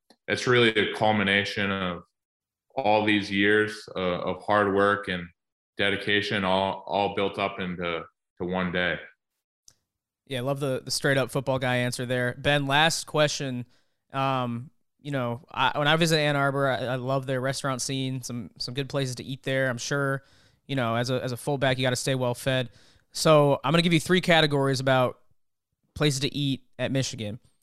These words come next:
Speaker 2: The first one is the best place, you know, when your family comes in town, parents come in town,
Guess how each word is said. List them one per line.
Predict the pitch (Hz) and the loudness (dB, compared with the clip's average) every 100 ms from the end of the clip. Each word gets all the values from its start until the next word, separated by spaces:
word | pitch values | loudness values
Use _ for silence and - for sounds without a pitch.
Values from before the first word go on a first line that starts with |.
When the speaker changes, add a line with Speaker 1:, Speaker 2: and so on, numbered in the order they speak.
| 185 - _ _ _ | -20 -20 _ _ _
Speaker 2:
The | - | -6
first | - 180 - | 2 2 4
one | 190 180 | 4 4
is | 151 131 | 4 0
the | 143 | -4
best | 135 147 165 | 2 4 4
place, | - 156 151 - - | 2 2 2 0 -4
you | 135 | -4
know, | 131 123 | -2 -2
when | 127 | -2
your | 123 | -4
family | - 151 151 | 2 2 2
comes | 147 147 | 0 0
in | 143 | 0
town, | 147 135 131 | 0 0 0
parents | 143 139 | 0 -2
come | - 135 | -2 -4
in | 127 | -4
town, | - 131 127 | -2 0 -2